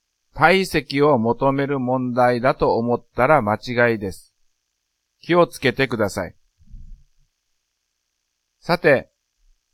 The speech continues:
直方体の体積は、縦かける横かける高さでした。問題によっては、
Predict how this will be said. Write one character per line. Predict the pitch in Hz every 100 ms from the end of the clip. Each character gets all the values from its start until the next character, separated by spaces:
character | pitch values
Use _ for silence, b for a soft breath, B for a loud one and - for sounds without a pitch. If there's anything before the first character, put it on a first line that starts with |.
| -
直 | 156
方 | - 208 196 208 202
体 | 202 190 185
の | 185
体 | 175 180 185
積 | 175 156 - 123
は、 | 127 147 113 - _ _ _ -
縦 | 156 - 196
か | 180 156
け | 139 127
る | 123 151 98
横 | 107 135 165 165
か | 151 135
け | - 120
る | 135 147
高 | 110 117 135 123
さ | 127
で | 117 107
し |
た。 | - 95 - _ _ _ _ _ _ _ _ _ _ _ _ _ _ _ _ _ _ _
問 | 110 147 190
題 | 202 202 202
に | 196
よ | 196
っ | -
て | 170
は、 | 147 160 135 87